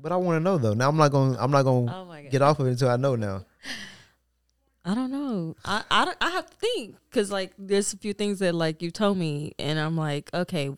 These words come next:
Speaker 2: well, I didn't even expect that." So.
Speaker 1: Yeah. Did I say I was gonna do it?
Speaker 2: Yeah.
Speaker 1: All right, then. So what you talking about? So it ain't some things that you like, "Ah, nah."
Speaker 2: No, I'm just, I have to think, 'cause
Speaker 1: Yeah, all right.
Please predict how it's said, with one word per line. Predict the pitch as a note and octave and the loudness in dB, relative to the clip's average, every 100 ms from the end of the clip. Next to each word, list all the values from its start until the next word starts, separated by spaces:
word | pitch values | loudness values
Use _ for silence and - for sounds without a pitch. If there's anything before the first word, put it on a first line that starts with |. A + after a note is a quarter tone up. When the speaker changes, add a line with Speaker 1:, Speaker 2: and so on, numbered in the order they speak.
| - | -10
Speaker 2:
well, | D3+ D3+ | -4 0
I | C3+ | 2
didn't | E3+ A3+ | 2 -2
even | E3 D3 | -4 -6
expect | - - - F3+ - | -6 -8 -6 -6 -8
that." | - - - _ _ _ _ | -14 -14 -16 _ _ _ _
So. | - C#3+ | -20 -16
Speaker 1:
Yeah. | C#3 E3 - _ _ _ _ _ _ _ | -16 -16 -20 _ _ _ _ _ _ _
Did | C#3 | -6
I | |
say | C3+ C#3+ | -4 -2
I | |
was | C3+ | 0
gonna | B2+ B2+ | 0 6
do | E3 | 8
it? | F3+ - _ _ | 6 2 _ _
Speaker 2:
Yeah. | G3+ D#4+ A4 | -2 0 2
Speaker 1:
All | A3 D#3 | 0 2
right, | D3 A#3+ G3 | 2 2 2
then. | B2+ A#2+ | 2 2
So | D3 B2+ B2 | 4 4 4
what | C3+ | 0
you | D3+ | 0
talking | F#3 A#3 | 2 4
about? | B2+ G2+ | 4 2
So | - B2+ | 2 2
it | C3 | 4
ain't | C#3+ | 4
some | C3+ F3 | 4 2
things | F3+ C#3+ C3+ | 4 4 4
that | C#3 | 2
you | D3 | 2
like, | A2+ F#2+ | 0 -2
"Ah, | G2+ F#2 F2 | -8 -12 -14
nah." | - D2+ - | -16 -18 -6
Speaker 2:
No, | G#3+ B3 C4+ | -2 -2 -2
I'm | B3 C4+ | -6 -8
just, | C4+ A#3+ - | -10 -12 -8
I | E3 | -6
have | F#3+ F#3+ | -4 -6
to | - | -6
think, | - A#3 B3 - _ F#2+ | -8 -8 -8 -12 _ -14
'cause | E3 E3 F#2 | -12 -10 -8
Speaker 1:
Yeah, | F2+ | -6
all | E2+ | -2
right. | E2 E2 | -2 -2